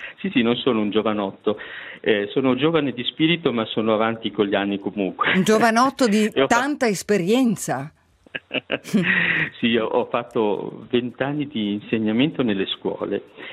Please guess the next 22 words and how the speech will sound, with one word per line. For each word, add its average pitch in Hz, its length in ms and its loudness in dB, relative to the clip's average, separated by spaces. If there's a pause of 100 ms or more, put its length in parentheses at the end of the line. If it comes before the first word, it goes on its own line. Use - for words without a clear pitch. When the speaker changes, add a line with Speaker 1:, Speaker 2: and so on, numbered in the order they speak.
(140)
Speaker 1:
e 113 120 0
poi, 156 640 0
eh, - 640 0 (460)
eh, 101 340 0
per 113 300 2
appunto 117 380 0
venticinque 110 640 0
anni 107 180 0
ho 101 40 -2
fatto - 280 -2
parte 107 340 0
del 101 160 0
coro 101 260 2
della 90 240 -4
Scala 98 440 0
come 101 220 -6
membro 98 480 -4 (300)
effettivo, 107 680 -2
quindi, 107 480 0 (400)
eh, - 720 -4
come 98 280 -2
tenore. 101 600 0